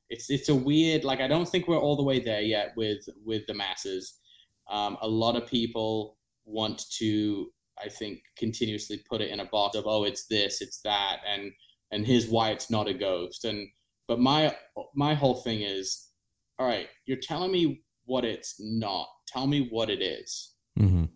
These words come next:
Speaker 1: You know, it's like, you're saying it's not a ghost, then what is that? Or you're, you're saying the experience that I had wasn't real, then explain to me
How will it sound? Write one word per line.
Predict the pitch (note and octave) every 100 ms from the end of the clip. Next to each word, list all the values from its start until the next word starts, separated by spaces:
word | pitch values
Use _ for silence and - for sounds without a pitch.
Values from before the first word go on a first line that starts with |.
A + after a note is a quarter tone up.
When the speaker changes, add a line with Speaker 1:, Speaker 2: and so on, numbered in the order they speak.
| _ _ _ _
Speaker 1:
You | - G2+
know, | F#2 G#2
it's | G#2+
like, | A2+ A2
you're | A#2+
saying | B2 C#3+ C3+
it's | B2 B2+
not | A#2+
a | A2+
ghost, | A2+ A2 -
then | E2+ E2 -
what | A2 A2
is | G#2 F#2+
that? | E2 G1+ - _
Or | - G#2+ G2+
you're, | G2 G#2 G#2 G#2
you're | G2+
saying | A2 A#2+ A#2
the | A2
experience | G#2 - B2 A2+ F#2+
that | -
I | G#2
had | G2+ A2+ G#2+ G2+ F#2+
wasn't | G2+ G2 G2 F#2+ _ _ B2
real, | C3+ A#2+ G2+ G2+ - _ _ _ -
then | A2+
explain | G#2+ - - - A2+ G#2+
to | -
me | G#2 G2